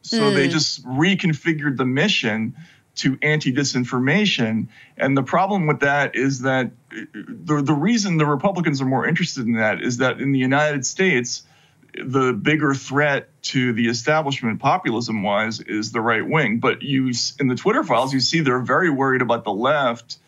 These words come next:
Speaker 1: in Europe, in Africa, in South America. Um, so y-, I think that's a misconception. As, as you say, the, the, the, the right-left coding of this is, has been an obstacle.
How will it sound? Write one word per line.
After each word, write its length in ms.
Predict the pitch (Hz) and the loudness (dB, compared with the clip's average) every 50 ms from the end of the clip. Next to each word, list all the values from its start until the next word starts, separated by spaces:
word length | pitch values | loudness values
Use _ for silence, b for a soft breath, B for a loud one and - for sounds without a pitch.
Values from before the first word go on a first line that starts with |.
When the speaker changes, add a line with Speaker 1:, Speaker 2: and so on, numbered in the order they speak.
| b b b b - | b b b b -6
Speaker 1:
in 200 | - 123 113 107 | -4 -2 0 0
Europe, 540 | 104 101 110 127 143 151 156 151 - - - | 2 2 2 4 4 4 2 2 0 -4 -6
in 140 | - 113 113 | -4 -2 0
Africa, 680 | 87 95 117 131 135 - 151 139 135 147 139 135 135 | 2 2 2 2 0 -2 -4 -4 -2 -2 0 0 0
in 100 | 117 110 | -2 -4
South 300 | 117 - 127 123 123 123 | -4 -2 -2 -2 -2 -2
America. 720 | 123 110 123 131 143 143 143 143 - 147 135 131 127 135 139 B B B B B B B _ - | -4 -2 0 2 2 0 0 0 0 0 2 2 0 -2 -4 B B B B B B B _ -4
Um, 760 | - 98 117 113 110 107 107 107 107 107 110 104 - - - _ _ _ | 0 0 2 2 2 2 2 0 0 0 -2 -4 -6 -8 -12 _ _ _
so 460 | - 151 - - 185 170 165 151 - - _ _ - | -6 -4 0 2 2 2 2 0 -4 -8 _ _ -10
y-, 140 | - 165 - - | -8 -8 -4 0
I 180 | - 175 151 151 | 2 2 2 2
think 220 | - - 180 151 - | 0 -2 -2 0 0
that's 160 | 160 156 - | -2 -2 0
a 60 | 127 | -2
misconception. 760 | 127 143 151 147 - - 131 131 - 156 156 156 - - 110 | 0 0 0 -2 -2 -2 -2 0 0 0 0 0 -2 -2 -2
As, 180 | 104 110 117 117 | 0 0 0 0
as 300 | - 107 - - 131 123 | -2 -2 -2 -2 -2 0
you 60 | 135 | 0
say, 300 | 127 - - 147 143 143 | -2 0 0 0 2 2
the, 140 | 135 127 120 | 2 0 -2
the, 220 | 98 - 107 113 101 | -2 -2 -2 -2 -2
the, 440 | 98 110 104 101 101 92 - 95 95 | 0 -2 0 0 0 -2 -2 -4 -2
the 120 | 120 117 | -2 0
right-left 480 | 113 117 120 120 - 107 120 117 113 - | 0 2 0 0 0 0 -2 -2 -2 -2
coding 340 | - 113 110 117 117 113 101 | -2 0 0 2 2 0 0
of 100 | 98 92 | -2 -2
this 220 | 90 90 87 - | -2 -4 -4 -4
is, 220 | 107 98 98 - - | -6 -6 -8 -8 -8
has 120 | - 113 104 | -8 -8 -6
been 160 | - 101 92 | -4 -4 -2
an 120 | 98 98 | -2 0
obstacle. 640 | 95 95 98 101 - - 110 - - - - - - | 0 0 0 -2 -4 -8 -10 -10 -10 -12 -16 -16 -18